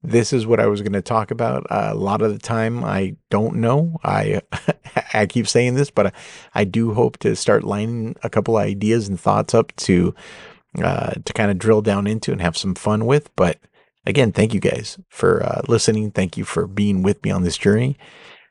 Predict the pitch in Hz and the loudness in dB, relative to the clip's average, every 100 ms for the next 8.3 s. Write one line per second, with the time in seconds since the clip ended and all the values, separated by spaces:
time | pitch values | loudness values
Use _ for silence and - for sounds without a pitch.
0 | _ - 82 - - - 104 95 92 - | _ 0 2 2 -2 -4 -2 2 0 -2
1 | - 120 117 110 - - - - - 208 | -6 -2 0 0 0 0 -2 -2 0 0
2 | - 196 208 190 95 92 95 101 101 - | 0 -2 -4 -2 -2 0 -2 -2 -2 -2
3 | - - 90 87 95 95 - 90 90 95 | -2 0 0 0 0 -2 -4 -2 0 0
4 | 110 120 87 - - - - _ _ - | 0 0 0 -2 -20 -20 -20 _ _ 0
5 | 98 98 98 98 104 104 - - 101 - | 0 2 2 2 0 -4 -6 -2 0 0
6 | 95 101 98 - - - 104 101 - 120 | 0 2 0 -2 -6 -6 -2 -2 -2 0
7 | 113 110 - 92 95 98 - 98 107 135 | 0 0 -8 -4 0 0 0 0 0 -4
8 | - - - | -8 -12 -12